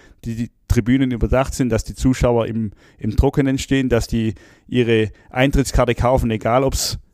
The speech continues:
schneit, regnet oder ob's Schönwetter ist. Und das sind einfach so die Entwicklungsprozesse, die natürlich auch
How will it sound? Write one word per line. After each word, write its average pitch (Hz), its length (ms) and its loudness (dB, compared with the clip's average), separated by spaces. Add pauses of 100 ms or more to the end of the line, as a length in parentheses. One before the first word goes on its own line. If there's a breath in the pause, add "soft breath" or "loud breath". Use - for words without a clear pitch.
(320)
schneit, 135 560 0
regnet 135 360 0
oder 123 180 0
ob's 120 200 0
Schönwetter 143 460 0
ist. 156 240 -4
Und 120 400 -2
das 127 140 2
sind 131 100 -6
einfach 123 280 -2
so 123 180 0
die 123 220 -4
Entwicklungsprozesse, 131 960 -2 (380 loud breath)
die 131 60 0
natürlich 127 520 0
auch 117 300 0